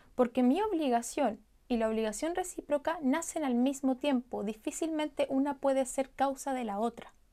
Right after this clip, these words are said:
¿vale? Entonces, es falsa en los contratos bilaterales por esa razón. Con respecto a los contratos reales, dice que, de nuevo, es falso que la causa de la obligación en los contratos reales sea la entrega de la cosa. No se trata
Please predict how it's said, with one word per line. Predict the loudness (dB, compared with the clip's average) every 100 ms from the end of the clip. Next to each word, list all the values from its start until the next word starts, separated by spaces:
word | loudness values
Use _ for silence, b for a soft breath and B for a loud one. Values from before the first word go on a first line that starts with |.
| _ _
¿vale? | -2 0 -2 -6 _ _ b b b b b
Entonces, | b 0 2 0 b b
es | -6 -2
falsa | 4 4 4 0
en |
los | -2
contratos | -2 -2 0 -2
bilaterales | 0 -2 0 -2 -2 -6 -6
por | -4
esa | -4 -4
razón. | -4 -4 -14 -16 _ _ _ _ _ _ _ -20 -8
Con | -2 0
respecto | 0 -2 0 2
a |
los | 2 2
contratos | -2 -4 0 -2 -2 -8 -4
reales, | -2 0 2 2 4 2 -2 -6
dice | -4 -4 -4
que, | 0 -2 -2 b b b b -6
de | -2
nuevo, | 2 2 2 2 -2 B B B
es | 0 -2
falso | 2 4 4 2 0
que | 2
la | 2 4
causa | 4 4 4
de | 2
la | 4 2
obligación | 2 2 0 -2 0
en | 0
los | 0
contratos | 0 -2 0 -2
reales | -2 -2 -2
sea | -2 2 2
la | 2
entrega | -2 -2 0 2 0
de |
la | 0 -2
cosa. | -6 -8 -6
No | -4
se | -2 -2 -4
trata | 2 2 2 2 0